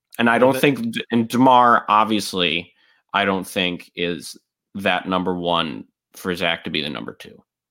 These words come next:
Speaker 2: Do you blame Billy Donovan for being over-reliant on Zach, or do you think he is allowing Zach to show everyone what he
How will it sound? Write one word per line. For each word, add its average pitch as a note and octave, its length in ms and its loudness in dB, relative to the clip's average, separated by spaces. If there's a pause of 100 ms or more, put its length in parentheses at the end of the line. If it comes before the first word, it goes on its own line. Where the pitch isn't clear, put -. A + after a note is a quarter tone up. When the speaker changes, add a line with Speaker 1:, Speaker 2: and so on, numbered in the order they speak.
(480)
Speaker 2:
Do A#2 100 -6
you B2+ 60 -2
blame C3 300 2
Billy B2 220 2
Donovan A#2+ 400 2
for C#3 120 -10
being G#2+ 260 0
over-reliant G#2+ 880 0
on G2+ 220 -2
Zach, G#2 400 -4
or A2+ 140 0
do G2+ 80 -8
you G#2+ 120 -2
think A#2 320 0
he A2 460 0
is G#2+ 300 0
allowing G#2 720 2
Zach G2 460 -4
to G2+ 100 -10
show G#2 560 -2
everyone G#2 560 -2
what G#2 160 -4
he G#2+ 320 -6